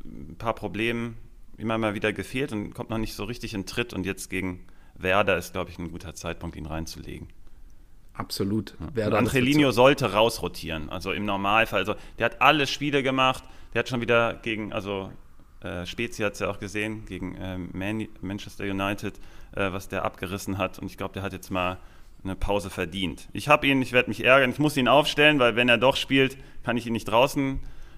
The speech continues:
Speaker 1: äh, sitzen haben und dann werde ich wahrscheinlich mit zehn Uhr scoren.
Speaker 2: Ja, wo du dir sicher sein kannst, ist, wenn, wenn da irgendwie nicht das Ergebnis auf der Tafel steht, das, äh, das R B haben will, dann kommt er auf jeden Fall noch mal rein.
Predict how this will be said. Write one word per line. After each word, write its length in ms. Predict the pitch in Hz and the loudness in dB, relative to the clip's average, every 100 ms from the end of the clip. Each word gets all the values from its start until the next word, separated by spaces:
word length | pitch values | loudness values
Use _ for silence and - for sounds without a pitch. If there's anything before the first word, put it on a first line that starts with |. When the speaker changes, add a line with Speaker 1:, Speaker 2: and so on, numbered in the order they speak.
| - | -4
Speaker 1:
äh, 280 | 117 117 113 | 0 0 0
sitzen 340 | - - 127 | -4 -2 2
haben 460 | 123 107 120 120 - | 4 4 0 -4 -10
und 220 | - 104 | -8 -2
dann 200 | 104 101 | -2 0
werde 140 | 104 98 | 0 0
ich 100 | 101 | -2
wahrscheinlich 360 | 98 101 98 101 | -2 -2 -2 -4
mit 160 | - | -6
zehn 260 | - 95 85 | -4 -2 -2
Uhr 160 | 80 - - | -6 -10 -16
scoren. 440 | - - 78 67 92 - - - - - - - - - - | -14 -8 -8 -8 -10 -14 -16 -18 -18 -20 -20 -20 -18 -18 -10
Speaker 2:
Ja, 160 | - 95 | -2 2
wo 60 | 104 | 4
du 60 | |
dir 80 | 104 | 4
sicher 240 | 107 123 113 | 6 8 8
sein 180 | 107 | 8
kannst, 260 | 104 110 - | 4 0 -2
ist, 160 | 98 101 | -4 2
wenn, 300 | 101 98 - | 2 2 0
wenn 160 | 101 | -2
da 200 | 98 107 | 2 2
irgendwie 340 | 104 107 107 104 | 2 2 2 4
nicht 220 | 107 - | 2 2
das 100 | 107 | -2
Ergebnis 520 | - 107 113 113 107 - | 2 2 4 2 0 -4
auf 160 | - - | -4 0
der 120 | 110 | 0
Tafel 320 | - - 117 | 2 2 2
steht, 280 | 95 110 104 | 0 0 0
das, 220 | 104 - | -2 -4
äh, 400 | - 107 104 101 | -2 0 2 2
das 420 | - 107 - - - | 0 -4 -6 -8 -6
R 320 | - - 110 | -4 0 4
B 180 | 107 113 | 6 6
haben 300 | 110 113 104 | 6 6 6
will, 140 | 104 | 4
dann 160 | 104 98 | 2 0
kommt 220 | 120 101 | -2 -2
er 60 | |
auf 60 | 95 | -2
jeden 160 | 104 107 | -2 -2
Fall 120 | 98 | -4
noch 80 | 98 | -2
mal 140 | 104 | -4
rein. 200 | 101 104 | -4 -4